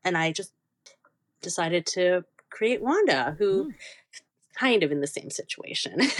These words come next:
Speaker 2: Yeah, definitely. Uh,
Speaker 1: Yeah.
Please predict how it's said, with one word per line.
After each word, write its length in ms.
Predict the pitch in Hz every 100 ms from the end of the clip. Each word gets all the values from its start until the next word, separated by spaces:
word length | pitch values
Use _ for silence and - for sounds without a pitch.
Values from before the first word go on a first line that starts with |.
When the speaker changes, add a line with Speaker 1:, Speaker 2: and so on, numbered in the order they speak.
| 269 302 - 240
Speaker 2:
Yeah, 460 | 104 196 160 175 98
definitely. 640 | - 123 - 101 87 78 - - - - - _ _
Uh, 160 | 254 -
Speaker 1:
Yeah. 160 | -